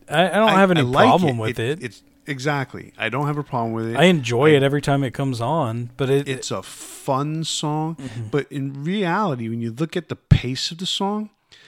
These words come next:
Speaker 2: it's not fast, it's not slow.
Speaker 1: Yeah.
Speaker 2: It's very, very mid-tempo, and it's such a simple song.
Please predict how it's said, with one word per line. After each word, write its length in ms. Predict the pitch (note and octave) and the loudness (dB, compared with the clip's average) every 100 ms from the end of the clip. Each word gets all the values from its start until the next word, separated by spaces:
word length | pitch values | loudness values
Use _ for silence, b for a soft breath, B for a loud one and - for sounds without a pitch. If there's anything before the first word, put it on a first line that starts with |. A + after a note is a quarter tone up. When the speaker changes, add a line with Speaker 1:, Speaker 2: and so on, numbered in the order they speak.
| B | B
Speaker 2:
it's 200 | - - | -14 -8
not 180 | A#2 E3+ | -2 -4
fast, 720 | - - D#3 C#3 C#3 - - - _ | -2 0 2 0 -2 -6 -14 -20 _
it's 220 | - - | -14 -10
not 260 | G2+ G#2+ - | -8 -6 -6
slow. 540 | - C3 A#2 D#2+ - - | -4 -2 -2 -4 -12 -6
Speaker 1:
Yeah. 240 | B2+ G2 b b B2+ | -4 -4 b b -10
Speaker 2:
It's 160 | A2 | -10
very, 480 | G#2 G#2 C#3 F3+ D3 | -10 -2 2 2 0
very 300 | A2+ A2+ A2 | -2 -6 -4
mid-tempo, 760 | A2 A2+ - C3 B2+ G2+ E2 - b b b b _ | -6 -6 -8 -8 -8 -8 -12 -14 b b b b _
and 440 | C3+ B2 A2+ G#2+ - - _ _ _ _ - | -6 -4 -6 -12 -16 -20 _ _ _ _ -8
it's 220 | B2 - | -6 -4
such 560 | - - - D#3+ - D#3 | -2 -2 -2 -2 -2 -4
a 60 | |
simple 1120 | - - - - C#3+ C#3+ - A#2 G#2+ F#2+ F2 _ | 0 0 2 2 2 2 -2 -8 -8 -8 -14 _
song. 580 | - - C3+ A#2 D#2+ | -10 -4 -2 -2 -6